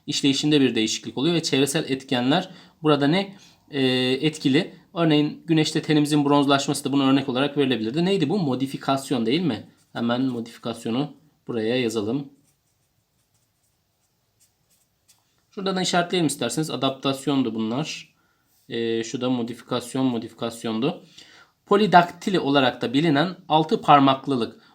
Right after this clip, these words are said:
Bu da nedir? Genetik yapıda meydana gelen bir değişikliktir. Genetik yapıda, genin yapılı-, yapısında meydana geliyor. Bu da mutasyondur o halde. Şöyle bunu da yazalım.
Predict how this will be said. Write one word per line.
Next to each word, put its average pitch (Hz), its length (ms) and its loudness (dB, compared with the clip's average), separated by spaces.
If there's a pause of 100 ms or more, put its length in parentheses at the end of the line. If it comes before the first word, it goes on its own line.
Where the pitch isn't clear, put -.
(100)
Bu 165 80 -4
da 180 60 -2
nedir? 196 300 -2 (160)
Genetik 165 440 2
yapıda 170 280 2
meydana 147 360 4
gelen 110 320 2
bir 107 140 -2
değişikliktir. - 600 -6
Genetik 131 560 0
yapıda, 131 300 2
genin 127 360 2
yapılı-, 139 440 2
yapısında 143 520 2
meydana 113 320 2
geliyor. 113 360 -2 (240)
Bu 156 80 -4
da 185 60 2
mutasyondur 143 720 2
o 107 140 0
halde. 110 480 -2 (280)
Şöyle 110 380 -10
bunu 123 140 -4
da 98 60 -8
yazalım. 117 420 -6